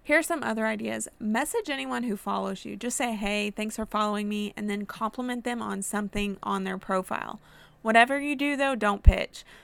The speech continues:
This is a super quick way to build a trusting relationship if they know that you're not just trying to get them to book a session. Just be friendly and engage with them without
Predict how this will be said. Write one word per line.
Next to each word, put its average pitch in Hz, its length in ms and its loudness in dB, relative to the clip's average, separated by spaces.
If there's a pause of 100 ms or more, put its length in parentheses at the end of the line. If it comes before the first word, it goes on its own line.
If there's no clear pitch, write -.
(140)
This 220 180 0
is 220 120 -2
a 190 180 -4
super - 480 -4
quick 311 240 -4
way 226 220 0
to 208 160 -8
build 202 200 -6
a 185 120 -6
trusting 233 520 -8
relationship 208 800 -6
if 220 240 -2
they 262 140 -2
know 220 220 -2
that 208 220 -6
you're 202 80 -4
not 196 180 -4
just 185 160 -10
trying 190 180 -8
to 190 60 -8
get 185 140 -10
them 190 140 -6
to 185 80 -4
book 185 180 -8
a 185 60 -8
session. 214 540 -4 (280)
Just 196 280 -2 (200)
be 226 160 0
friendly 202 640 -4
and 190 340 -6
engage 190 420 -6
with 208 180 -8
them 220 300 -4 (280)
without 196 580 -4